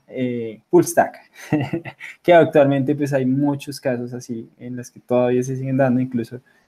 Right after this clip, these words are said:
en mi caso me, me encanta, eh, el backend. Yo he, siempre he hecho backend, pero, eh, en los últimos dos años, por ejemplo, eh, tuve que hacer, eh, frontend y mobile.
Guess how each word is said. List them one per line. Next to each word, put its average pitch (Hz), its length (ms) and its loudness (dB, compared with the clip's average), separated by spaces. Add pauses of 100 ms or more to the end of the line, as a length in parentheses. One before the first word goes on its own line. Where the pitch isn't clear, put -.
(220)
en 135 100 2
mi 135 120 6
caso 135 260 6
me, 139 400 2
me 135 100 -2
encanta, 135 840 0
eh, 120 720 -2 (340)
el 117 180 -4
backend. 139 360 2
Yo 135 100 6
he, 127 280 8 (480)
siempre 139 520 6
he - 40 6
hecho 135 200 0
backend, 139 380 0 (500)
pero, 170 460 6
eh, 139 240 4
en 131 80 4
los 127 160 -2
últimos 139 320 0
dos 131 160 0
años, 135 180 -6
por 143 120 -8
ejemplo, 131 500 -2
eh, 127 200 -2
tuve 123 200 -4
que - 80 -10
hacer, 120 520 -4
eh, 123 140 -8
frontend 160 840 2
y 123 300 0
mobile. 139 480 4